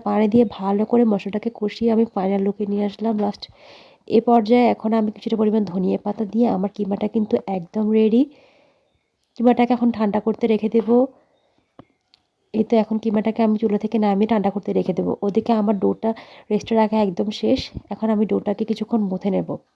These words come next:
দেখতেই পাচ্ছেন ডোটা কিন্তু একদম রেস্টে রাখা হয়ে গেছে। এখন আমি ডোটাকে কিছুক্ষণ ভালো করে মথে নেব। অবশ্যই ডোটা যাতে সফট আর নরম থাকে, কেননা কিমা পরোটার ডোগুলো কিন্তু এরকমই হয়ে থাকে। তারপর এখন এই তো কিছুক্ষণ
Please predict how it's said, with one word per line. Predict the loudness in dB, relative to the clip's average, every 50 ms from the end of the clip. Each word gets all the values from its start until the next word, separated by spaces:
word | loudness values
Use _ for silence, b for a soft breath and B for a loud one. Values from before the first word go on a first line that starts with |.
| _ _ _ _ -20 -20 _ _ _ _ _ _ _ _ _ _ b b b b b b b b b b b 0
দেখতেই | 0 4 4 4 4 4
পাচ্ছেন | 2 0 0 0 -2 0 0
ডোটা | -2 -2 -4 -2 -2
কিন্তু | -2 -2 -2 -2
একদম | -2 0 0 0 0
রেস্টে | 0 -2 -2 -2 -4
রাখা | -2 -2 -2 0
হয়ে | 0 0 0 0
গেছে। | 0 0 0 0 0 0
এখন | 0 -2 -2 0
আমি | 0 0 0 0
ডোটাকে | 0 2 2 2 0 0
কিছুক্ষণ | -4 -6 -6 -6 -4 -2 -2 0
ভালো | 0 0 0 -2 -2 0
করে | 0 0 0 0 0
মথে | -2 -2 -2 -2 0
নেব। | 0 0 -2 -4 -4 b b b b b b b b b b b b b b _ _ _ _ _ _ _ _ _ _ _ _ _ _ -2 2 2
অবশ্যই | 4 4 2 2 2 2 2
ডোটা | 0 -2 -6 -6
যাতে | -6 -8 -10 -12 -8
সফট | -4 -4 -4 -4 -6 -6 -4 -2
আর | -2 0 2
নরম | 2 2 2 2 0 0 -2
থাকে, | -4 -6 -4 -4 -4 -4 -4 B B B B B B B _
কেননা | -2 0 2 2 0 0
কিমা | -2 -2 -2 0 0
পরোটার | -2 -2 -2 -2 -2 0
ডোগুলো | 0 0 0 0 0 0
কিন্তু | 0 -2 -2 -2 -4 -4
এরকমই | -4 -4 -2 0 0 -2 -2 -2
হয়ে | -4 -8 -6 -6
থাকে। | -8 -8 -8 -10 -6 -4
তারপর | -4 -6 -4 -2 -2 -2 -2 -2
এখন | -4 -4 -2 -2 -2
এই | 0 0
তো | -2 -2 -4
কিছুক্ষণ | -6 -8 -8 -8 -4 -2